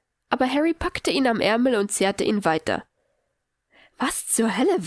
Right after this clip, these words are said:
war das?“, fragte er, als Harry ihn am Eingang des Esszimmers losließ. „Das ist Sirius Mutter. Reizend, oder?“ „Du musst ihm nicht gleich alles erzählen“, maulte Ron.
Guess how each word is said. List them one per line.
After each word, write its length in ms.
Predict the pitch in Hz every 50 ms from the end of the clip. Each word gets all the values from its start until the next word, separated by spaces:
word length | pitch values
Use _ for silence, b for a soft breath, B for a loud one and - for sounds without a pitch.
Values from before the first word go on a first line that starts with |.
| 165 -
war 160 | 202 247 339
das?“, 360 | 381 269 220 202 202 - - -
fragte 380 | - - 190 196 - - 185
er, 260 | - - 208 190 185 B B B B B B
als 320 | B - 202 190 - -
Harry 340 | - 202 196 240 277 294 285
ihn 260 | 262 - 277 277 269
am 160 | 254 - 214 -
Eingang 420 | - - 208 240 262 277 269 262
des 160 | 214 208 -
Esszimmers 640 | - - 196 - - - - 208 196 202 220 - -
losließ. 600 | 190 185 185 180 - 151 - - - - - - _ _ _ _ _ _ -
„Das 160 | - 302 294
ist 240 | 254 196 - - -
Sirius 540 | - 220 208 202 185 190 180 185 196 - -
Mutter. 420 | 220 233 277 - - - - - b b b b b b
Reizend, 560 | - 202 240 254 330 339 - - - 220 - 185
oder?“ 320 | 196 208 247 320 349 349 b b b b b b b b b b b b b b b b b b b b b
„Du 160 | - 202 196
musst 320 | 202 196 202 220 233 - -
ihm 140 | 285 285 269
nicht 160 | 277 277 -
gleich 280 | - 269 254 247 -
alles 360 | - 202 208 247 277 302 - -
erzählen“, 640 | 269 254 - - - 220 214 220 233 269 302 254 214
maulte 320 | 190 190 190 196 196 190
Ron. 380 | 185 170 180 - - 156 -